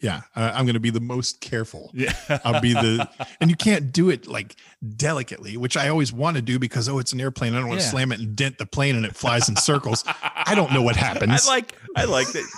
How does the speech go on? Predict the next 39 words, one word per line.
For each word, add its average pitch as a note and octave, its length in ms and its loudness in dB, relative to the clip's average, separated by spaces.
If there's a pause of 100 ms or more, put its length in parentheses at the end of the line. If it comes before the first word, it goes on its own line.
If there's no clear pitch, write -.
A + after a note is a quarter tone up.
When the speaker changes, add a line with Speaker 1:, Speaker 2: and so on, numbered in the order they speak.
Speaker 2:
you D#3 100 -8
think E3+ 260 -4
you're F3 80 -4
strong G3+ 320 -6
enough - 200 -4
for - 100 -2
that. F2+ 200 -8
That D#2+ 180 -8
makes A#2+ 200 -10
me A#2+ 100 -8
happy. A2 140 -2
Speaker 1:
I C4 40 4
don't C4+ 160 4
know. E3 340 2
I, E3+ 120 0
they F#3+ 180 0
can't A#3+ 280 0
be G3 100 2
made E3+ 240 2
of, C3+ 140 -4
like, A#2 160 -2 (180)
g-, - 80 -8 (240)
heavy F3 320 0
stuff. D#3 340 -2
They C3 100 -2
have E3 200 -2
to G#2 80 -6
fly, C#3 300 0
right? A#2+ 200 -2
So - 140 0
they're D3+ 140 2
all F3+ 120 4
made E3 160 4
of A2+ 100 -6
basic D#3+ 460 -2
aluminum G#2 380 0
foil, F#2+ 260 -6
I F2 80 -6
think. D#3 340 -2